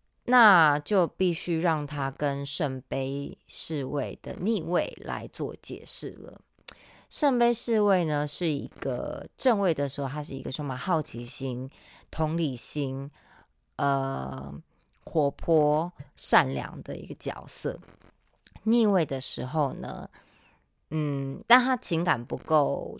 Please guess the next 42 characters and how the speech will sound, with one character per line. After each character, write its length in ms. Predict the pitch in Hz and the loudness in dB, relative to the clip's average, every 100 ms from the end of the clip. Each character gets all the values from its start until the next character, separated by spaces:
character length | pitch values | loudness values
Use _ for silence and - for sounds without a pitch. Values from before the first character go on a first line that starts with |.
| - | -4
成 320 | - 143 170 | -2 -2 -4
熟， 340 | - - - - - - - | -6 -6 -10 -20 -20 -20 -4
逆 140 | 233 | 0
位 200 | 220 196 | 4 4
的 120 | 151 147 | 2 -2
时 180 | - | -4
候 280 | 135 147 139 | -2 0 -2
他 220 | 123 131 | -2 -6
会 180 | 151 135 | -2 -2
是 680 | 139 - 147 143 - - - _ _ _ _ - | -2 -6 -6 -8 -10 -12 -16 _ _ _ _ -16
相 280 | - 185 185 | -2 0 0
对 80 | |
比 100 | 170 | 0
较 80 | 170 | 0
敏 320 | 170 156 131 | 0 0 -2
感 240 | 143 147 123 | -4 -4 -4
的。 80 | 110 | -10
你 100 | - | -6
就 140 | 233 | -4
想 260 | 247 175 151 | -2 -2 -2
象 260 | 214 190 156 | -2 0 -2
很， 300 | 156 135 123 - | -4 -8 -10 -12
嗯， 560 | - 165 156 156 151 160 - - - - | -4 -2 -2 -4 -6 -10 -16 -20 -20 -8
想 220 | 208 190 | -4 0
象 200 | 294 240 | 0 0
一 80 | 170 | 0
个 140 | 170 | -4
课 260 | - 208 160 | -4 -2 0
堂 240 | 131 123 | -2 -6
里 140 | 131 - | -8 -6
面 300 | 139 135 135 | -2 -2 -2
有 240 | 95 95 | -4 -6
一 100 | - | -6
个 380 | - 139 113 - - | 2 2 2 -6 -10
孩 320 | - 101 113 | -6 -6 -8
子， 280 | - 123 - | -10 -10 -10
他 240 | - 147 | -6 -4
是 240 | 143 147 139 | -2 -2 -2
特 160 | 165 | 0
别 100 | 143 | 0
害 260 | 127 151 95 | 0 -2 -4
羞， 420 | - - 101 - | -6 -4 -2 -4